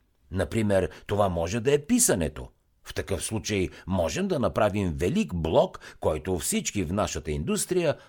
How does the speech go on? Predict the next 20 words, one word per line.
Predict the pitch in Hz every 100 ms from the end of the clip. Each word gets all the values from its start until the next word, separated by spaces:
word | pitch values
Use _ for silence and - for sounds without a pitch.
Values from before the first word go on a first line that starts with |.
| -
да | 160
уважават. | 175 127 95 69 65 60 60 - _ -
Ако | 85 90 90
пък | 92 -
сме | 92 80
добри | 90 87 107
в | 73
говора, | 67 123 156 95 80 190 196 - -
но | 98 90
не | 98
ни | 196 233
е | 123
комфортно | 110 98 175 156 - 90 82
да | 80
сме | - 85
пред | - 73 -
камера, | 113 98 82 151 208 - -
можем | 98 95 82 208
да | 156
направим | 90 76 78 78 113